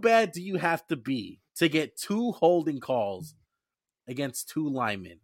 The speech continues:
on one play. It's, it's, it's terrible, man. It pisses me off so much, man, because time and time again, the Raiders have to freaking do this. It's like you said,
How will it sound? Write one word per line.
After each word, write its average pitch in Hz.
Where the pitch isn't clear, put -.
on 123
one 123
play. 90
It's, 156
it's, -
it's 196
terrible, 98
man. 101
It 104
pisses 185
me 127
off 107
so 113
much, 98
man, 95
because 127
time 214
and 160
time 135
again, 92
the 123
Raiders 160
have 139
to 127
freaking 135
do 254
this. 92
It's -
like 254
you 247
said, 233